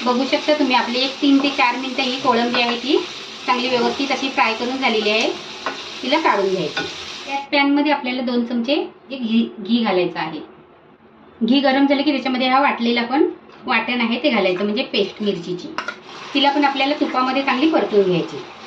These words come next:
मसाल्यामधलं सर्व पाणी जाईपर्यंत आपल्याला परतायची चांगली. मसाला आपला चांगला घीमध्ये रोस्ट करून झालेला आहे, बघू शकता तुम्ही. मसाल्याने पण आपले तेल सोडलेलं आहे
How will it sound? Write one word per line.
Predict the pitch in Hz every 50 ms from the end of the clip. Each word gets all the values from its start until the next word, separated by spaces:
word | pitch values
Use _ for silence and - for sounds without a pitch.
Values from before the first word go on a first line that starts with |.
| - - -
मसाल्यामधलं | 247 233 - - 262 277 294 302 294 285 277 262 285 294 294 -
सर्व | 262 247 262
पाणी | 262 277 254 226 240 247
जाईपर्यंत | 233 254 233 233 233 - 254 254 247 -
आपल्याला | 247 - - 247 247 262
परतायची | 254 - 202 180 - 190 180 175 185 180
चांगली. | 180 180 175 185 247 311 359 - - - - - - - - - - - - - - - - - - -
मसाला | 247 262 233 - 262 277 285
आपला | 277 277 294
चांगला | 302 294 285 277 277
घीमध्ये | 240 220 240 262 269 254 240 269
रोस्ट | 269 294 - - - -
करून | 285 247 262 262
झालेला | 254 226 208 208 208 214
आहे, | 233 233
बघू | 226 196 208
शकता | 214 - 240 - - 254
तुम्ही. | 254 247 233 226 269 330 359 - 233
मसाल्याने | 233 226 - 262 262 269 269 269
पण | 262 - 269
आपले | 262 262 - 294 320 320
तेल | 285 247 233 226
सोडलेलं | - 233 214 220 208 208 208 208
आहे | 208 202 208 247 330